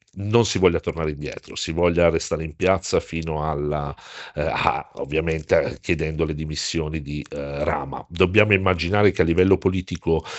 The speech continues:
una forza di dimostranti che scende in piazza specificando che non vogliono né Rama né Berisha ha ovviamente un'agenda ambiziosa, nel senso che non è, non c'è neanche un grande movimento di opposizione al quale appoggiarsi, il partito, però è un grande movimento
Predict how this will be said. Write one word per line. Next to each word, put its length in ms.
una 240
forza 800
di 260
dimostranti 760
che 120
scende 300
in 100
piazza 520
specificando 1040
che 140
non 140
vogliono 440
né 160
Rama 300
né 100
Berisha 640
ha 120
ovviamente 480
un'agenda 400
ambiziosa, 560
nel 160
senso 400
che 180
non 220
è, 40
non 180
c'è 180
neanche 340
un 160
grande 340
movimento 500
di 60
opposizione 640
al 120
quale 180
appoggiarsi, 580
il 80
partito, 640
però 160
è 20
un 60
grande 320
movimento 680